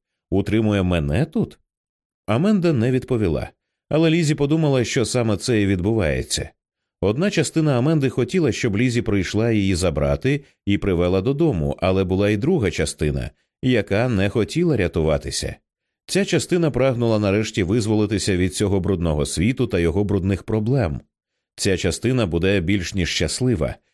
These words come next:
і далі годуватися крізь трубку шлангу і вистрілювати відходи із себе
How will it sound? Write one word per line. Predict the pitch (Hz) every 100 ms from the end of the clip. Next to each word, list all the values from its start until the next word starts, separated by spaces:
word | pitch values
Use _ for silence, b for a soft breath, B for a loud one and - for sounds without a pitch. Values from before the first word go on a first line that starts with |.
| _ 165
і | 160
далі | 131 147
годуватися | 135 117 104 95 110 104 -
крізь | - 98 95
трубку | - 113 117 104
шлангу | - 85 80 80 87 151 151 B _
і | 180 160
вистрілювати | 117 110 123 156 143 123 123 104
відходи | 90 95 - 143 156 147 143 -
із | 107 -
себе | 120 123 127 123